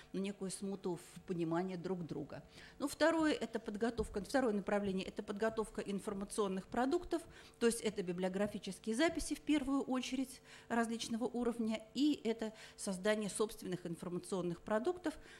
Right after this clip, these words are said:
То есть на сегодняшний день активно развиваются и электронные библиотеки, и создаются электронные издания. И всё-таки, чтобы создать какой-то вот такой продукт, ну, нужна некая общая основа, которая на сегодняшний день уже есть в стандартах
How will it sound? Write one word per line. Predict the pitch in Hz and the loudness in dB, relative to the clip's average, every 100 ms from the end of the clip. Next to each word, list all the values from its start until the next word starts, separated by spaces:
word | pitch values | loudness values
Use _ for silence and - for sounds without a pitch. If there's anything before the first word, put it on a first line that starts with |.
| - | -8
То | - | -2
есть | 190 | 0
на | 208 196 | 0 0
сегодняшний | - 202 175 170 - 180 | 0 0 2 0 0 0
день | 180 165 | 0 -2
активно | 196 - 214 170 170 | -4 -4 -4 0 0
развиваются | 175 180 175 175 - 202 | 0 -2 0 0 -2 -6
и | - 190 | 0 0
электронные | 175 170 - 190 180 175 | 0 -2 -2 0 2 2
библиотеки, | 175 185 214 - 349 359 339 320 - - | 2 0 0 0 0 0 0 -6 -8 -10
и | 226 | -4
создаются | 202 190 185 185 180 - | -4 0 0 0 -2 -4
электронные | 185 185 - 190 180 185 226 | -6 -4 -2 0 0 0 -2
издания. | 220 330 330 240 | 6 8 10 6
И | |
всё-таки, | - 208 202 | 2 -4 -4
чтобы | - 202 190 | -4 -2 -2
создать | - 214 196 175 - - - - | 0 0 2 2 0 -14 -14 -6
какой-то | 190 202 185 | -4 -2 -4
вот | 175 - | -6 -2
такой | 208 214 | 0 2
продукт, | 214 226 240 370 370 - | 0 2 4 2 0 4
ну, | 262 - | 4 6
нужна | 208 208 208 269 | 2 0 4 6
некая | 226 233 220 | 6 2 0
общая | 190 190 185 - 202 | 2 0 0 -4 -2
основа, | 208 233 359 370 | -2 -2 2 2
которая | 311 175 - 285 247 | 2 -2 0 0 0
на | 175 | -2
сегодняшний | - 196 185 - 190 | -2 -4 -4 -6 -6
день | 202 277 | -2 -2
уже | 202 190 190 262 - | 0 -2 0 -2 -2
есть | 175 202 - | -2 -4 -6
в | |
стандартах | - 190 151 - - | -8 -6 -6 -10 -14